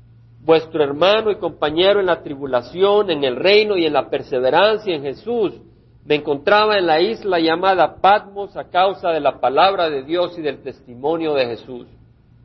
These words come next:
Juan, nuestro hermano y compañero en dos cosas, y diría en tres, en la tribulación. Hay tribulaciones, hermano. Hay tribulaciones.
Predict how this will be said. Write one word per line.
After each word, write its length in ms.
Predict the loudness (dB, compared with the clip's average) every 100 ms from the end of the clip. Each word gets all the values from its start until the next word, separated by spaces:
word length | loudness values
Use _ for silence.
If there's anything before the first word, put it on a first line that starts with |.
| _ _ -20 _ _ _ _ _ _
Juan, 320 | 4 4 4 -4
nuestro 320 | -10 -12 -12
hermano 340 | -4 -4 -4
y 60 | -6
compañero 720 | -8 -6 -4 0 2 2 0
en 140 | -2
dos 260 | -2 -2 0
cosas, 640 | 0 0 0 -4 -4 -12 -20 -20 -20 _ _ _ _ _ _ _ -12
y 120 | -8
diría 320 | -4 2 4 2
en 160 | 0
tres, 420 | 0 2 0 -4 -20 -20 -20 -20 -20 -10
en 160 | -2 2
la 180 | 2 0
tribulación. 1000 | -6 -4 0 2 0 -2 -6 -4 -10 -16 -20 _ -20 _ -4
Hay 160 | -4
tribulaciones, 960 | -2 -4 -2 -2 -2 -4 -6 -4 -8 -8
hermano. 380 | -10 -10 -20 -20 -20 -20 -20 -20 -20 -20 -20 -20 -20 -10 0
Hay 260 | 4 4 2
tribulaciones. 920 | -8 -6 -4 -4 -6 -10 -10 -12